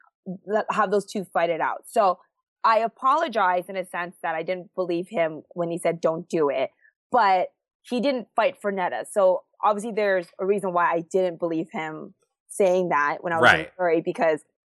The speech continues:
Speaker 1: to me, I felt like it didn't happen. So if this is him fighting for someone, he didn't fight for that person. But did he say the words, "Don't do it"? Yes, he did. So I apologize for that. But when I was aggressive with him in the jury house when he came in,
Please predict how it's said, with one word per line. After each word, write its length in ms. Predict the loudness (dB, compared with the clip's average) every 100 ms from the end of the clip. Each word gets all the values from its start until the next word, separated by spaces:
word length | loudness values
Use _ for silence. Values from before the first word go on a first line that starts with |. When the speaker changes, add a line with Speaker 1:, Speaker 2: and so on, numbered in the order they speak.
| _
Speaker 1:
to 100 | 0
me, 300 | 2 4 2 2
I 100 | 0
felt 160 | 2 2
like 120 | 2
it 80 | 0
didn't 260 | 0 -2
happen. 440 | -2 -2 -2 -12 -6
So 120 | -4
if 80 | -2
this 100 | -2
is 120 | -4
him 220 | -6 -6 0
fighting 300 | 0 0 -2
for 140 | -4
someone, 560 | -4 -6 -4 -6 -8 -12
he 120 | -4
didn't 220 | 0 0 2
fight 160 | -2 0
for 60 |
that 180 | -4 -4
person. 300 | -6 -8 -14 -18 _ _ _ -2
But 240 | 0 0
did 120 | -2
he 100 | -6
say 160 | -4 -4
the 100 | -2
words, 320 | 0 -2 -4 -2
"Don't 260 | -2 -2 _ _
do 180 | -4 0
it"? 220 | 0 -2 0
Yes, 220 | -4 -2
he 120 | -8
did. 280 | -6 -6 -8 _ _
So 80 | 0
I 60 | 0
apologize 600 | 2 0 2 2 0 -2
for 100 | -2
that. 180 | -2 2
But 140 | 0
when 180 | 0 -4
I 100 | -4
was 180 | -4 -4
aggressive 400 | -6 -6 -6 -6
with 140 | -8 -6
him 100 | -4
in 60 |
the 80 | -6
jury 240 | 0 0 2
house 180 | 0
when 100 | -4
he 80 | -8
came 260 | -4 -2 -2
in, 280 | -2 -4